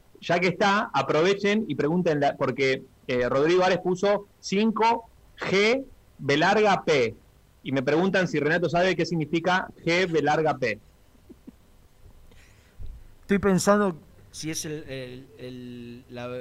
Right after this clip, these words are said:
Speaker 2: la abreviatura de la libra, que es lo que yo pedí que haga el depósito, Rodrigo. Si
Speaker 1: Claro,
Speaker 2: no la
Speaker 1: sí.
Speaker 2: hizo en
Speaker 1: ¿Y qué, qué signi-,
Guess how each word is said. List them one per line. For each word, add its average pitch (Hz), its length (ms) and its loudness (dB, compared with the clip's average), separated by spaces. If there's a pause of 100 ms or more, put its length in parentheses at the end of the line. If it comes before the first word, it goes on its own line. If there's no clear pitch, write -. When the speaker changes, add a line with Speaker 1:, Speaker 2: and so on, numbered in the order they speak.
(140)
Speaker 2:
la 120 120 -12
abreviatura 123 840 -10 (880)
de 117 1040 -10 (400)
la 120 140 -6
libra, 151 380 -4
que 110 60 -10
es 123 40 -10
lo 123 80 -8
que 117 60 -10
yo 135 160 -8
pedí 135 240 -6
que 135 100 -8
haga 131 140 -6
el 123 60 -8
depósito, 123 480 -4
Rodrigo. 139 340 -4 (160)
Si - 80 -20 (120)
Speaker 1:
Claro, 151 180 4
Speaker 2:
no - 60 4
la - 80 6
Speaker 1:
sí. - 100 2
Speaker 2:
hizo 135 160 2
en 196 100 -2
Speaker 1:
¿Y 143 80 -2
qué, 165 120 0
qué 170 100 0
signi-, 175 280 -4